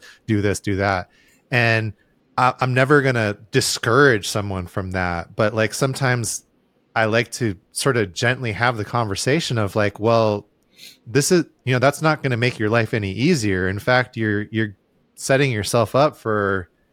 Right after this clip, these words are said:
you know, a path of a lot of, a lot of your own work, like you were saying earlier, you know?" And I'm curious, w-, why do you think that that is, that, that so many people have those peak experiences and then feel called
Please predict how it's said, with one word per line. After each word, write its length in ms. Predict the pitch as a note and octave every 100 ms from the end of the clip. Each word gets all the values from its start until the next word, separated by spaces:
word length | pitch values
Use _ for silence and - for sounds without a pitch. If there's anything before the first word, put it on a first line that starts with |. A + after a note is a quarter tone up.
| -
you 80 | A2+
know, 140 | G#2+
a 40 | G2
path 400 | - B2 A#2 A2+
of 100 | G2+
a 60 |
lot 280 | G#2 A2 A#2
of, 340 | G#2+ G2+ F#2 _ _ _ _ _ _ -
a 80 | A#2
lot 220 | B2 C#3+
of 100 | A#2
your 140 | A#2+
own 260 | B2 C#3+ C3
work, 300 | E2 E2 -
like 200 | G2 F#2+
you 80 | A2
were 100 | G2+
saying 300 | - G#2 F#2
earlier, 540 | F#2+ A2 F2 D#2+ F2
you 160 | F#2 F#2+
know?" 320 | F2+ F2+ G2+ _ _ _ _ -
And 420 | A2 G#2+ G#2+ G2+ _ _ _
I'm 140 | B2+ A#2+
curious, 680 | - F3 F3 D#3+ C#3 - - _ _ _
w-, 360 | - - - - -
why 380 | C#3 - B2 F#3
do 60 |
you 100 | A3
think 260 | F#3 F#3 F3
that 260 | E3 A#2+ -
that 200 | A#2+ A#2
is, 300 | A#2+ F#2+ -
that, 240 | G2 -
that 260 | G#2 G2 -
so 160 | B2
many 180 | A2 G#2+
people 500 | G2+ A2 - G#2 F#2+
have 340 | F#2 - G#2+ G2+
those 200 | G2+ F#2
peak 220 | - G2+
experiences 840 | F#2 - G2+ G2+ G#2 G2+ G#2+ G2
and 180 | F#2 F#2
then 340 | F#2+ F#2+ F2+ F2+ _ _ _ _ _
feel 320 | - A2+ F#2+
called 640 | - A#2 A2 G#2+ F#2 G#2